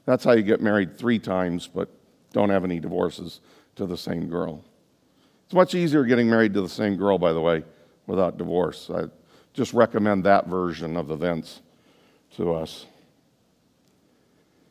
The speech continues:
But what happens in most divorces in general, just to put a broad brush in it,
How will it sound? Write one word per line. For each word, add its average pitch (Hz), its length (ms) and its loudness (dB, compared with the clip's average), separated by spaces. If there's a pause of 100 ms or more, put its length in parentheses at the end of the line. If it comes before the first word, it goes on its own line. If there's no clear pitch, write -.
(840)
But 180 160 8
what 202 140 10
happens 220 480 6
in 151 180 6
most 160 360 8
divorces 120 640 4
in 117 280 4
general, 110 500 6
just 107 240 -2
to - 40 -10
put 113 160 2
a 101 60 2
broad 101 460 4
brush 104 440 4
in 90 140 -2
it, 87 160 -4